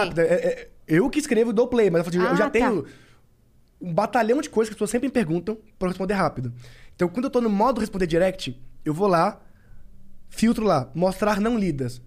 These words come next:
Speaker 1: Um, respondo. Dois, respondo. É, até zerar. E aí nisso, mas, mas é bem rápido, porque depo-,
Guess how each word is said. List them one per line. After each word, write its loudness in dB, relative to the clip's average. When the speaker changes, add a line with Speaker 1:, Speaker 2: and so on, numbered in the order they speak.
Speaker 1:
Um, -4
respondo. -6
Dois, -2
respondo. -4
É, 0
até 0
zerar. 0
E -4
aí -2
nisso, -4
mas, 0
mas 2
é 2
bem 2
rápido, 2
porque 0
depo-, -8